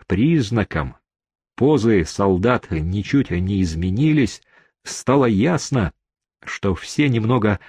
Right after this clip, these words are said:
расслабились. Я услышал позади голос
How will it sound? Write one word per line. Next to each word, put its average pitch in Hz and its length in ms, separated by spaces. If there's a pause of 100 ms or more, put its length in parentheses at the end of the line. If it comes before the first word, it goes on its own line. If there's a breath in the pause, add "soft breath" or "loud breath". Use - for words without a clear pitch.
(200 soft breath)
расслабились. 90 1120 (720 loud breath)
Я 147 240
услышал 160 500
позади 131 420
голос 127 520